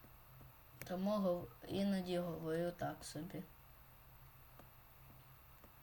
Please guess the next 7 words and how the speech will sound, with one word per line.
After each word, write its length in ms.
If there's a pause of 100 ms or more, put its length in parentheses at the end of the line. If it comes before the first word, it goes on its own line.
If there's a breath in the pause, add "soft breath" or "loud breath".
(1000)
Давайте 420
мене 240
підтримаємо 960
лайком 420
і 40
підпискою, 760
щоб 200